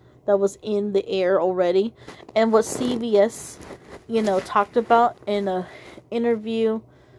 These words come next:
they did with some psychologists, I guess, sometime this year, you know, right after the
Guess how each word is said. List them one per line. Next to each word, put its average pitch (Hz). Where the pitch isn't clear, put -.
they 226
did 208
with 202
some 208
psychologists, 202
I 202
guess, -
sometime 220
this 185
year, 240
you 226
know, 208
right 208
after 226
the 196